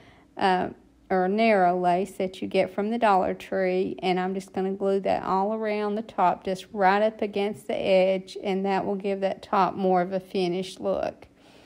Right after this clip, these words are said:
And then that's all that I'm doing to this lampshade.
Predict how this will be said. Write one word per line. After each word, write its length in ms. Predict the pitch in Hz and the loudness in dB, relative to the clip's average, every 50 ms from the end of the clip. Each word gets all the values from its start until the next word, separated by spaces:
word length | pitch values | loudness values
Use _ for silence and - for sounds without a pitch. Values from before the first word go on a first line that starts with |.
| - - - - _ _ _ _ | -20 -20 -20 -20 _ _ _ _
And 160 | - 185 185 | -4 -2 -2
then 160 | 180 180 175 185 | 0 -2 -2 -2
that's 240 | 190 - 196 - | -4 -4 -4 -6
all 240 | - - 214 220 220 | -4 -2 -2 -2 0
that 160 | 214 220 214 | 0 0 -2
I'm 240 | 208 208 208 208 202 | 0 -2 -2 -4 -4
doing 460 | 202 220 214 202 196 190 190 190 190 | -4 -2 -2 -2 0 0 -2 -2 -4
to 160 | 190 - 196 185 | -4 -6 -6 -4
this 320 | 190 185 180 185 - - | -2 -4 -4 -6 -8 -10
lampshade. 720 | - 180 - - - - - - - - - - - 220 - | -8 -6 -6 -8 -10 -12 -10 -10 -10 -10 -10 -10 -10 -12 -12